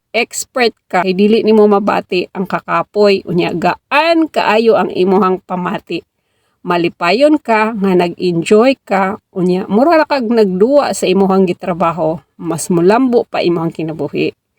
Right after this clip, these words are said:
Ang importante sa kinabuhi malipayon ta. Gitagaan tag kinabuhi sa kahitasan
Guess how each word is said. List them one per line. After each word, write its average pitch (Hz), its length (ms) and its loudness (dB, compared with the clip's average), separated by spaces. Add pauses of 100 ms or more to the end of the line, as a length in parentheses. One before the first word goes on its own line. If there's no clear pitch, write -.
(480)
Ang 220 160 2
importante 220 560 0
sa - 160 0
kinabuhi 180 640 0
malipayon 202 800 -2
ta. 208 320 -12 (400)
Gitagaan 180 560 -4
tag - 160 -4
kinabuhi 175 560 -4
sa 208 160 -2
kahitasan 247 800 -2